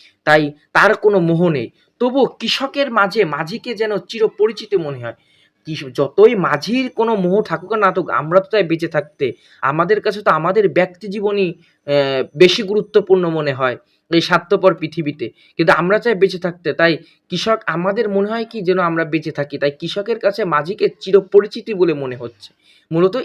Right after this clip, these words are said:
এই দিকটি এখানে এই লাইনগুলোর দ্বারা তুলে ধরা হয়েছে। আশা করি, আহ, পরীক্ষা এখান থেকে প্রশ্ন আসলে আপনারা বিস্তারিত তুলে ধরতে পারবেন। এখানে, আহ,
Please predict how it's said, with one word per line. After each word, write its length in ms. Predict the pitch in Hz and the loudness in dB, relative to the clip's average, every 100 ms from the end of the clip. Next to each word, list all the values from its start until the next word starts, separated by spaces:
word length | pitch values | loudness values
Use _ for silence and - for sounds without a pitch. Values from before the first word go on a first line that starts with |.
| - | 8
এই 200 | 202 226 | 8 6
দিকটি 360 | 196 - 226 | -6 -8 0
এখানে 460 | 190 - 143 185 320 _ _ _ | 0 0 -4 -4 -6 _ _ _
এই 260 | - 165 160 | 4 4 4
লাইনগুলোর 460 | 143 139 156 165 190 | 2 0 0 -2 0
দ্বারা 300 | 160 233 381 - | -2 -2 -6 0
তুলে 200 | 202 160 | 2 4
ধরা 220 | 135 117 | 0 -4
হয়েছে। 300 | 110 - - - _ _ _ _ - | -6 -10 -18 -20 _ _ _ _ -2
আশা 220 | 156 196 | 0 2
করি, 280 | 190 196 208 | 6 6 6
আহ, 380 | 202 156 143 139 | 2 0 0 0
পরীক্ষা 320 | 165 170 175 185 | 2 2 4 0
এখান 220 | 156 151 | 0 -4
থেকে 160 | 147 | -6
প্রশ্ন 360 | 143 143 139 160 | -2 -2 -2 -6
আসলে 220 | 156 180 | -6 -4
আপনারা 240 | 170 143 135 | -4 -2 -4
বিস্তারিত 360 | 131 - 127 _ | -4 -12 -18 _
তুলে 180 | 139 131 | -6 -6
ধরতে 260 | 117 - | -8 -12
পারবেন। 340 | - 107 98 92 _ _ _ _ _ | -12 -12 -14 -18 _ _ _ _ _
এখানে, 420 | 147 165 175 180 | -8 -4 -2 0
আহ, 240 | 180 - | -2 -4